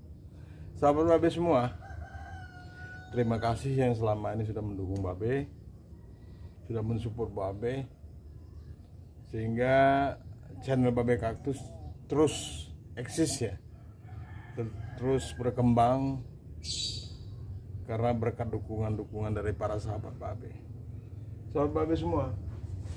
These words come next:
ini Babe memiliki tanaman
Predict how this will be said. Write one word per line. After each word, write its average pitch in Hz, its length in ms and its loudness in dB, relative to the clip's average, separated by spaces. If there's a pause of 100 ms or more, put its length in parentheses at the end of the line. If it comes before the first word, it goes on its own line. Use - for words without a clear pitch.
(960)
ini 131 240 6
Babe 131 560 8
memiliki 123 640 6
tanaman 117 800 4